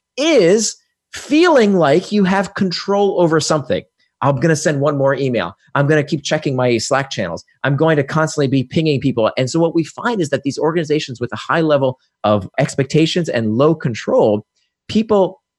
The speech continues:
are essentially making work. <laughs> They are in-, creating more work for each other through this cycle of responsiveness is what it's called, where the technology is the facilitator of this constantly on cycle of responsiveness where people are constantly checking, constantly distracted,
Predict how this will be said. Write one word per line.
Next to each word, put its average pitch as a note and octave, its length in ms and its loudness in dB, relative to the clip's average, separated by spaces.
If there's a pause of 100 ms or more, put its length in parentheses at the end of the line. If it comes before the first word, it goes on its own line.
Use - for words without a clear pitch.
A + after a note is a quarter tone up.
(440)
are D3+ 160 2
essentially D#3+ 400 0
making E3 600 2
work. - 340 2 (200)
<laughs> C#3+ 120 2 (480)
They E3+ 120 4
are D#3+ 200 4
in-, E3+ 160 0
creating F#3+ 460 2
more G#3+ 340 4
work G3 260 0
for D#3 100 0
each C3+ 140 0
other B2 160 2
through C#3 140 -6
this - 220 -4
cycle E3 380 0
of G#2+ 120 -2
responsiveness A2+ 880 -2
is F2+ 100 -6
what F2 120 0
it's - 120 -8
called, D2+ 340 -2
where A#2 240 2 (240)
the C#3+ 60 0
technology C#3+ 1000 0 (220)
is C#3+ 200 0
the C#3 80 -2
facilitator A2+ 1080 0 (320)
of C#3 340 2
this C3 220 0
constantly C3+ 920 -6
on B2+ 300 2
cycle B2 440 -2
of G#2 100 0
responsiveness G#2+ 640 -2
where G#2 100 -2
people C3 160 -2
are G2 140 -4
constantly D#3 560 -4
checking, C3 340 -4
constantly C3 460 -2
distracted, G2+ 640 -2